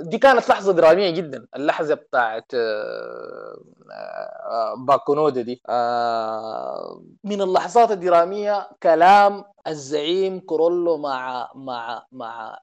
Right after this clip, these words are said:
ابنة، آم، آه، صاحبة ال-، ال-، المهارة، الشال منها المهارة ال-، ال-، ال-، بتقدر تقرا بيها ملامح من ال-، المستقبل، اللي هي ابنة واحد في رجال الأعمال ال-، ال-، ال-، ال-، ال-، ال-، ال-، اللي هو ال-، ال-، ال-، اللي بيعمل ال-، كورابيكا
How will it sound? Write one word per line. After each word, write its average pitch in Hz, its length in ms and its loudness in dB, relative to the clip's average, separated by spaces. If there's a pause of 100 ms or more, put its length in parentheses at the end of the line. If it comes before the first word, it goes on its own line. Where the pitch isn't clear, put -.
(120)
ابنة، 196 480 -4 (160)
آم، 113 400 -16
آه، - 400 -20 (220)
صاحبة 139 480 -4
ال-، 135 220 -4
ال-، 123 140 -4
المهارة، 147 600 -2
الشال 165 320 -4
منها 160 200 -6
المهارة 143 520 -2
ال-، 117 220 -12
ال-، 120 200 -16
ال-، 123 200 -16
بتقدر 160 400 -4
تقرا 143 320 -8
بيها 160 180 2
ملامح 151 500 -2
من 127 120 -12
ال-، 113 240 -16
المستقبل، 139 840 -8
اللي 131 180 -12
هي 156 200 -4
ابنة 143 260 -10
واحد 160 260 -4
في 143 120 -10
رجال 131 260 -4
الأعمال 139 440 -4
ال-، 127 480 -12
ال-، 117 200 -8
ال-، 117 140 -14
ال-، 120 120 -12
ال-، 117 240 -10
ال-، 123 480 -16
ال-، 123 260 -16
اللي 127 180 -14
هو 151 160 -4
ال-، 127 240 -10 (120)
ال-، 123 180 -16
ال-، 131 180 -14
اللي 123 120 -12
بيعمل 156 560 2 (120)
ال-، 117 840 -8
كورابيكا 156 720 2